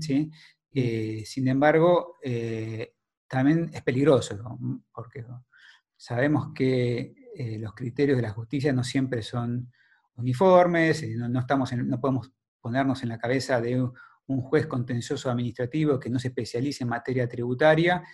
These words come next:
Speaker 1: eh, en, en analizar este tema. Entonces, eh, corremos, corremos un riesgo, ¿no? En, en que se incorporen este tipo de,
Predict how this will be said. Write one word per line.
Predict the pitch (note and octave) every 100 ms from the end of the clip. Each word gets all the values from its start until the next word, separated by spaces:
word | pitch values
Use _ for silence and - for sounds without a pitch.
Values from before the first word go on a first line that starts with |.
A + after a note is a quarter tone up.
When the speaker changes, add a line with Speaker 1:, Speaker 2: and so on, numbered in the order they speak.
| - - - - _ _
Speaker 1:
eh, | C#3 C3+ C#3+ C#3 -
en, | C#3 A#2 A2 A2 -
en | A#2+
analizar | A2+ A2+ A2+ C#3
este | C3 B2+
tema. | C3 E3 D#3+ C#3+
Entonces, | D3+ C#3 C#3+ - _ -
eh, | A2+ A2+ - - _ _
corremos, | - B2 D3+ F3 F3+ - - _
corremos | - A#2+ D#3 D3+
un | C#3+
riesgo, | C3 A#2 G#2 G2
¿no? | A#2+ E3+ C#3+
En, | A2 - - B2 -
en | B2 -
que | B2
se | -
incorporen | G#2+ A#2 C3 B2+
este | B2 A#2
tipo | B2 B2+ A#2+
de, | A2+ G#2+